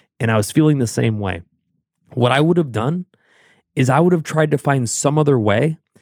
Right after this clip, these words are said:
to spend fifty percent of my time, right? I've g-, gone, done a hobby. I would have done anything else to try to just get my head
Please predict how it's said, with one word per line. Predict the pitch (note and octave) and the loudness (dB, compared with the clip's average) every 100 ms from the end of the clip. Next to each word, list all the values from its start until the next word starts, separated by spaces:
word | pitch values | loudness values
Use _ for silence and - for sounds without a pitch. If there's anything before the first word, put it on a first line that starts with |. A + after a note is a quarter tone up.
| _ _ | _ _
to | - D3 | -4 -4
spend | - D3 C#3+ B2+ | -2 0 0 -2
fifty | - D#3 - C#3+ | -4 -6 -2 -4
percent | B2+ B2 B2+ A2 | -2 -2 -2 -2
of | G2 | -2
my | G2+ F#2 | -4 -6
time, | - F#2 - _ _ _ _ | -8 -12 -14 _ _ _ _
right? | A2+ B2+ | -2 -2
I've | C#3 C3+ A#2+ _ _ _ _ - | 0 -2 -4 _ _ _ _ -18
g-, | A2+ A#2 - - | -18 -20 -10 -2
gone, | B2+ C#3+ B2 A#2+ | 2 2 -2 -4
done | C3 C3+ | -2 0
a | |
hobby. | A#2+ C3+ G2+ | 0 -2 -2
I | F2+ | -2
would | G#2 | -2
have | A2 | 0
done | B2+ A2 - - _ - | -2 -2 -12 -20 _ -2
anything | F#3+ A3 G3+ F3+ | 0 0 0 0
else | D3 A#2 - - | 0 -2 -8 -8
to | - | -4
try | D3 C#3+ | 0 0
to | |
just | C3 B2+ - | 0 -2 -2
get | C#3 - | -4 -2
my | C3 A#2 | -4 -2
head | C3 B2 | 0 -2